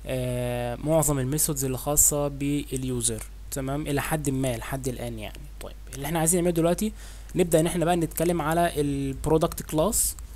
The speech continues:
عايزين نبدا نعمل التيبل بتاعه في الداتابيز عشان نقدر نضيف فيه البرودكتس بتاعتنا، تمام.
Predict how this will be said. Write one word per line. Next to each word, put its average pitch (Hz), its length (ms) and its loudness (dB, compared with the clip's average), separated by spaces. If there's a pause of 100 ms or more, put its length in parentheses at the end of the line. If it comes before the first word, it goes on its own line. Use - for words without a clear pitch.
(360)
عايزين 131 260 4
نبدا 151 200 0
نعمل 156 260 2
التيبل 151 360 0
بتاعه 143 300 0
في 127 200 -2
الداتابيز 165 640 2 (180)
عشان 127 240 0
نقدر 160 180 4
نضيف 147 280 2
فيه 156 240 2 (420)
البرودكتس 135 440 2
بتاعتنا، - 440 -6 (320)
تمام. 147 420 -2